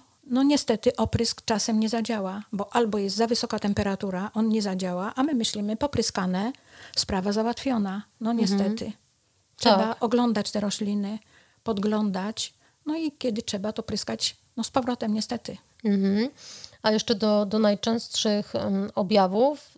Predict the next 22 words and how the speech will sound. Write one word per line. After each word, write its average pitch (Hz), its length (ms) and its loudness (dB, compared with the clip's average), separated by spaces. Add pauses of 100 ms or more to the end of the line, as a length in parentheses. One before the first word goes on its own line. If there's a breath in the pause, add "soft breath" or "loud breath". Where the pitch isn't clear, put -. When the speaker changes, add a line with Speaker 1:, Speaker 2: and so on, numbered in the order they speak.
(100)
Speaker 2:
e, 196 240 0
zalicza 226 560 2
się 208 360 0
pojawiające 202 560 0
się 214 140 -2
na 202 120 2
liściach 196 440 -2
jasne 202 340 0
plamki. 196 560 0 (1200 soft breath)
Bo 208 120 2
ty 220 100 -2
powiedziałaś, 202 460 4
że 196 100 -2
te 202 120 -2
liście 202 260 -4
właśnie 196 280 -4
tak, - 360 -4
e, 196 300 -2
więdną, 226 760 2 (680 soft breath)
że, 196 680 4 (100)
mm, 190 680 0
z-, 180 140 -8